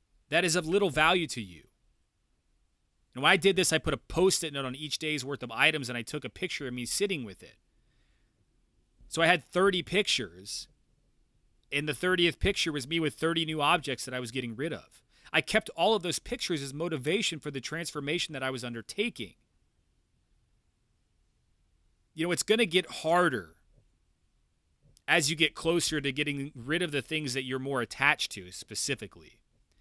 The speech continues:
But this fear is totally normal. But I promise you, once you get rid of those hard items to get rid of,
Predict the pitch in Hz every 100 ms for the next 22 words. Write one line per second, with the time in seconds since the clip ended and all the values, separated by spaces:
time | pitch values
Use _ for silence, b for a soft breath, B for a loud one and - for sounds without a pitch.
0 | b b - 135 220 - 214 202 170 -
1 | 170 160 143 120 135 131 95 - _ -
2 | - - _ _ _ _ _ 127 170 -
3 | 202 226 214 - 135 120 143 190 190 185
4 | 196 170 160 - - 151 180 185 175 156
5 | - 143 170 135 104 120 135 127 123 147
6 | 147 98 101